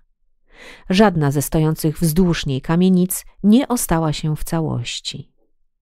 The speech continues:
Dwie pierwsze z brzegu mają tylko część fasady i po kawałku ściany bocznej. Kolejne domy też są uszkodzone, przeważnie brakuje im dachów, po oknach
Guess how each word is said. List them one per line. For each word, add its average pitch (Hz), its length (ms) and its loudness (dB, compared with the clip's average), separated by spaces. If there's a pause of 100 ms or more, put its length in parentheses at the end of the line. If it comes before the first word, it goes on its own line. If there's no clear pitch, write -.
(460)
Dwie 160 260 2
pierwsze 165 400 0
z - 80 -6
brzegu 185 440 0 (220)
mają 180 260 2
tylko 185 320 0
część 196 360 0
fasady 175 560 0 (360)
i 190 120 2
po 190 160 2
kawałku 240 500 2
ściany 180 340 2
bocznej. 139 720 -4 (840)
Kolejne 214 440 4
domy 202 380 2 (120)
też - 340 0 (120)
są 131 260 -4
uszkodzone, 151 760 -2 (360)
przeważnie 202 540 4
brakuje 185 400 2
im 135 220 -2
dachów, 151 480 -2 (440)
po - 160 4
oknach 170 560 -2